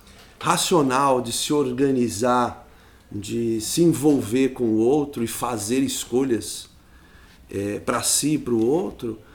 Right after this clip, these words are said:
eu acho que posturas e tomadas de decisões,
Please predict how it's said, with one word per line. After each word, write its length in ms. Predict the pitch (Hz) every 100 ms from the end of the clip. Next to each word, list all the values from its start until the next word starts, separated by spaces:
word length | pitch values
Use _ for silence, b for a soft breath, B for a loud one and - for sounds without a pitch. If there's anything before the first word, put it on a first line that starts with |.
| B B B -
eu 160 | 101
acho 340 | 143 160 - -
que 180 | 254 330
posturas 800 | - 240 247 - 233 247 339 139
e 40 | 170
tomadas 600 | - 151 156 180 156 120
de 140 | 160
decisões, 1160 | 127 160 - 139 110 123 147 180 151 - -